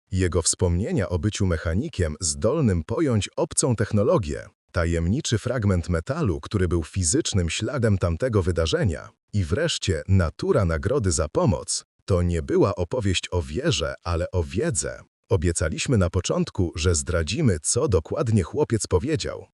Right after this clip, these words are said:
Według relacji rodziców zdanie, które Stanisław miał usłyszeć od obcych, było proste, ale zawierało w sobie całą tą potężną koncepcję.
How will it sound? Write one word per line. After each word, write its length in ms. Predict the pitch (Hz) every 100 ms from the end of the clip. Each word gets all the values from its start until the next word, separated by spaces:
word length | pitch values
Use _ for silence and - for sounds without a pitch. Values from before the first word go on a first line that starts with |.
| -
Według 440 | 76 151 131 92
relacji 500 | 95 82 127 - 98
rodziców 600 | 82 76 - - 80 71 -
zdanie, 500 | 76 73 - 160 92
które 260 | - 85 80
Stanisław 560 | - 104 175 120 98
miał 200 | 92 82
usłyszeć 520 | - - 117 160 95 -
od 160 | 82 -
obcych, 520 | 190 - - 67 -
było 320 | 73 98 85 76
proste, 580 | - - - - 64 -
ale 240 | - 80 80
zawierało 500 | 78 76 80 117 95
w 80 |
sobie 300 | - 101 80 76
całą 460 | - - 175 117
tą 200 | 98 90
potężną 680 | 80 85 - 175 143 117 98
koncepcję. 680 | - 85 - 98 - 67